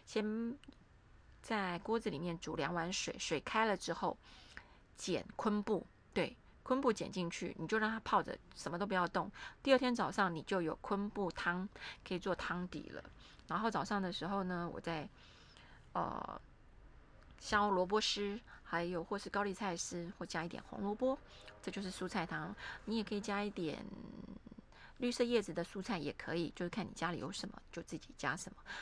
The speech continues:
然后他会比较建议我们可以加一点味噌，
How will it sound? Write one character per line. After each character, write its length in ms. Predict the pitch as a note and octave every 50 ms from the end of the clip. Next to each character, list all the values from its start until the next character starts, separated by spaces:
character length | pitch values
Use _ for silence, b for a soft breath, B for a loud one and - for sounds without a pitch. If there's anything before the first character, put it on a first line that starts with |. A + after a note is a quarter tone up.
| B B -
然 120 | - F#3 G#3
后 300 | A#3+ C4+ A#3+ A3+ G#3 F3+
他 280 | - - F#3 G3 G#3 - - - - - -
会 120 | - G#3
比 120 | F#3+ - -
较 100 | E3+ E3
建 260 | - - - E3+ E3+
议 80 | F3 -
我 200 | - D3 C#3+ - - -
们 120 | - - - B B B B B B - -
可 120 | - F#3
以 80 | F#3+ F3+
加 260 | - - D#3+ C#3+ D#3+
一 60 | E3
点 120 | D#3+ - D#3+ -
味 220 | G3 G#3+ A#3+ G#3
噌， 280 | E3 - - G#3+ A3 B3+